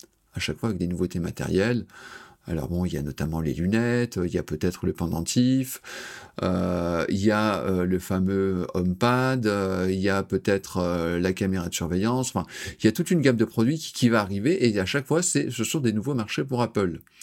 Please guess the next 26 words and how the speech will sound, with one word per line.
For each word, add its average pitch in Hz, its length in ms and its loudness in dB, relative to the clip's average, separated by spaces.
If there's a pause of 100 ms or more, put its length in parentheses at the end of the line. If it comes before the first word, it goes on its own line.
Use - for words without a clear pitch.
(720)
À - 60 -10
cela, 139 240 2
il 123 60 2
faut - 160 -2
ajouter, 127 400 -2
enfin, 87 240 -4
même 101 480 0
si - 240 -4
on 98 80 0
prend - 160 -2
la 92 140 0
feuille 113 160 0
de 98 80 -2
route 107 260 -2
uniquement, 127 580 0
on 92 60 -2
va 92 140 2
dire, 101 220 2
à 87 40 -4
périmètre 95 460 -2
constant 110 320 -2
de 90 40 -2
ce - 100 -8
qu'on 92 100 -6
sait 92 160 -2
d'Apple, 139 420 0